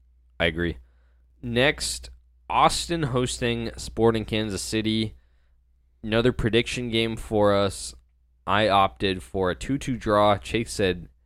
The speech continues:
Kansas City was winning three one. Austin won this one two one, so we both got it wrong. Zardes gets another goal. Ethan Finley as well for Austin. A lot of Columbus flair, which is kind of ironic if you know the story of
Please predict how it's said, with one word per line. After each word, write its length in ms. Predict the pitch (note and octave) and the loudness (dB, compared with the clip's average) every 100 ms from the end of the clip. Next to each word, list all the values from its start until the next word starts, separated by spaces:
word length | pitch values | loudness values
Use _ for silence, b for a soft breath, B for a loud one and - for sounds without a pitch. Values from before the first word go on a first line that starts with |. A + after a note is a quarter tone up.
| _ | _
Kansas 320 | - C#3 A#2 | -4 -2 -2
City 260 | - A#2+ A#2 | -2 0 0
was 140 | G#2+ | -2
winning 240 | G2+ G2 F#2 | -4 -6 -8
three 320 | - A#2 A2+ | -8 -4 -2
one. 420 | G#2 G2+ G#2 G2+ - _ _ _ _ _ _ _ - | -2 -2 -2 -4 -12 _ _ _ _ _ _ _ 4
Austin 560 | B2+ E3+ - B2 G#2 F#2 | 6 6 4 -2 0 -2
won 220 | F#2 F2 | -2 -2
this 200 | E2+ - | -6 -6
one 200 | F2 E2 | -8 -8
two 280 | - D#3 C#3 | -6 -4 -4
one, 420 | G2 F2+ F2+ F#2 | -4 -4 -6 -10
so 180 | - F#2+ | -8 -8
we 100 | F2+ | -6
both 280 | A2+ A2+ - | -4 -4 -2
got 160 | F#2+ | -2
it 80 | F2+ | 0
wrong. 400 | E2 D#2+ D#2+ E2 - _ _ _ _ _ F#2+ | -2 -4 -8 -14 -18 _ _ _ _ _ -6
Zardes 560 | F2 C3 G#3+ F#2+ F2+ | 2 6 6 6 4
gets 180 | F2+ - | -4 -6
another 320 | E2 D#2+ G2+ | -8 -4 -4
goal. 440 | F2+ E2+ E2 G2+ G#2+ - | -2 0 0 -2 -6 -4
Ethan 320 | A#2 A2 G2 | -4 -4 -4
Finley 420 | - A2+ G#2 F#2+ | -2 -2 0 -2
as 140 | E2+ | -2
well 260 | F2+ F2+ F2 | 0 2 0
for 240 | - E2+ | -2 -4
Austin. 680 | C#2+ E2 E2 - F2 F2 F2 _ _ _ _ | -2 -2 -4 -6 -8 -8 -14 _ _ _ _
A 60 | G#2+ | 0
lot 80 | A#2+ | 0
of 80 | - | 0
Columbus 580 | - G#2 A2 A2 G2 | 0 2 2 2 0
flair, 640 | - - F#2+ F#2 E2+ E2 F#2 | -2 -2 2 2 0 -4 -8
which 220 | G2 F#2 F2+ | -8 -6 -6
is 200 | E2+ - | -8 -8
kind 200 | - G2+ | -4 -2
of 100 | F#2+ | 0
ironic 540 | E2+ F2+ F#2+ F2 - | 0 0 -2 -4 -6
if 120 | F2+ | -8
you 120 | F2+ F2+ | -6 -4
know 180 | F2 | -2
the 140 | E2 D#2+ | -4 -6
story 480 | - F#2+ F2+ F2 E2+ | -6 -4 0 0 -2
of 260 | D#2 - | -4 -12